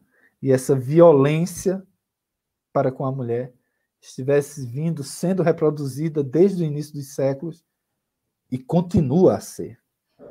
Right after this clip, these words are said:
E aí o conto dá na jugular quando diz: aí mataram, comeram e ignoraram aquilo porque passaram-se anos.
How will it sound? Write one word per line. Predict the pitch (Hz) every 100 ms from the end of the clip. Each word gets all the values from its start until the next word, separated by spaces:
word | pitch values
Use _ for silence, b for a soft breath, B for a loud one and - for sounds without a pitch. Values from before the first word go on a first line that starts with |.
| - _ _
E | 135
aí | 147 156
o | 180
conto | 180 160 170 170 196 _ _ _ _ _ _ _ _ _ _ _ _
dá | 127 151
na | 156 160
jugular | 165 170 165 147 147
quando | 160 160
diz: | 143 123 113 113 - _ _ _ _ _ _ _
aí | 143 135 135
mataram, | 139 151 - 160 170 185 196 - _ _ _ _ _ _ -
comeram | 131 120 147 170 170 170 - _ _ _ _ _ - _ _ _ - _ _ -
e |
ignoraram | 139 139 139 135 120 117 123
aquilo | 131 - 139 135
porque | 131 131 - 113 131 _ _ _ _ _
passaram-se | - 113 - 107 104 - -
anos. | 87 - - - _